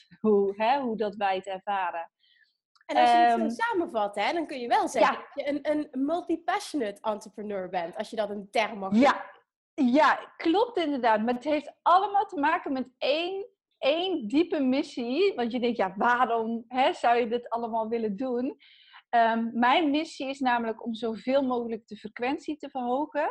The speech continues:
Speaker 1: van mensen en gewoon hier op aarde de frequentie te verhogen. Ehm, en dan zeg ik, ja, waarom? <laughs> Waarom zou je dat willen?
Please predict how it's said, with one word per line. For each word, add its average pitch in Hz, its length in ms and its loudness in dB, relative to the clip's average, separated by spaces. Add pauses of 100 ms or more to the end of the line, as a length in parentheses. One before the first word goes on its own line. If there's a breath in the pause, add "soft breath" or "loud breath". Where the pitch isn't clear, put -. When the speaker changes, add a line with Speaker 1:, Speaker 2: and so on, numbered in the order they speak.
(100)
Speaker 1:
van 226 280 0
mensen 226 720 -2
en 208 160 -12
gewoon 220 260 -4
hier 226 240 -2
op 214 120 -6
aarde 262 400 0
de 226 120 -8
frequentie 254 540 -12
te 262 120 -14
verhogen. 254 600 -6 (640 loud breath)
Ehm, 233 460 4
en 240 120 0
dan 220 80 0
zeg 233 100 0
ik, 214 80 -4
ja, 220 240 2
waarom? 214 560 4
<laughs> - 40 -16
Waarom 247 360 2
zou 262 280 0
je 285 80 4
dat 285 180 0
willen? 269 320 -2